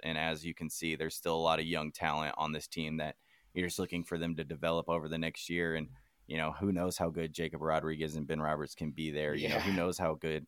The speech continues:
Speaker 1: uh, Amir Washington could be by the end of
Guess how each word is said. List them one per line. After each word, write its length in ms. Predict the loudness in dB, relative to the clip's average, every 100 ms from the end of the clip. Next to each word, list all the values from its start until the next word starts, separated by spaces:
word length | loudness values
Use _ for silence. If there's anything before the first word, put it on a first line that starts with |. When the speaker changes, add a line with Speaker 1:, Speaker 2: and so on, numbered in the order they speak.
| _ _ _ _ 2
Speaker 1:
uh, 220 | 4 6
Amir 280 | 4 2 2
Washington 540 | 4 2 2 -4 -2 -2
could 180 | -4
be 120 | -2 0
by 180 | 0
the 180 | 0 0
end 160 | -2 -2
of 120 | -6